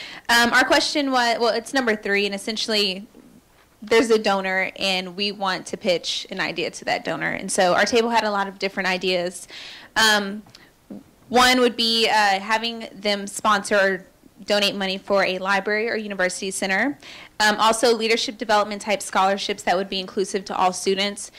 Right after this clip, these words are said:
So we talked about looking beyond just those top ten students, but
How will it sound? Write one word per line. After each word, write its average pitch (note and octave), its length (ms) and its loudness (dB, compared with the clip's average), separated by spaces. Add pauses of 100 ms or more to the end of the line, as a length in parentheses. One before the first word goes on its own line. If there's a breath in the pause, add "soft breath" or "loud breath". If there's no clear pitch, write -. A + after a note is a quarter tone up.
(180 loud breath)
So A3+ 160 2
we A3+ 100 4
talked A3+ 260 2
about G#3 220 2
looking G#3 300 -4
beyond G3 380 0
just F#3+ 180 -12
those F#3+ 160 -2
top G3 260 2
ten G#3+ 240 -4
students, C4+ 540 -2
but F#3+ 320 2